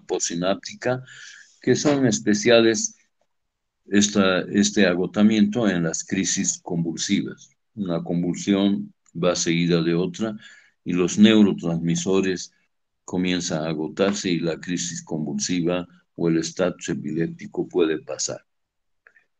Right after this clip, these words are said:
¿Qué genera la acidosis y la alcalosis?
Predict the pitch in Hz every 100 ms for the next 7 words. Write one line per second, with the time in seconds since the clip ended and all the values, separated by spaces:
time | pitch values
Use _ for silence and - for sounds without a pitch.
0 | _ - 147 139 107 113 110 95 82 82
1 | 87 85 90 - 87 85 76 78 71 71
2 | 76 80 80 - - -